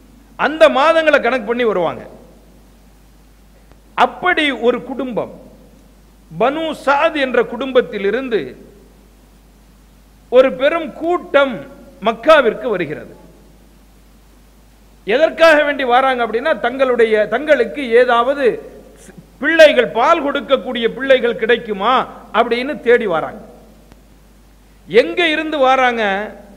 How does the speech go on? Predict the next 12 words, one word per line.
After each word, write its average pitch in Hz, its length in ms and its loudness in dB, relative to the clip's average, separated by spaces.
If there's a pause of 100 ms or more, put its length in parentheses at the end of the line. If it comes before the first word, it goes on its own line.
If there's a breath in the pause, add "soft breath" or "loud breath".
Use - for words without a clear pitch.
(1500)
ரியா-, 269 520 -2 (100)
மக்காவிலிருந்து 285 840 0
ரியாதுக்கு 294 840 -4
போற 269 300 2
வழியில 269 400 0
இருக்குது 254 460 -6
இவங்களுடைய 220 600 0 (160)
குடியிருப்புகள். 190 640 -8 (2500)
ஏறத்தாழ 277 600 2
மக்காவில 277 580 0
இருந்து 277 420 -2
ஒரு 226 200 4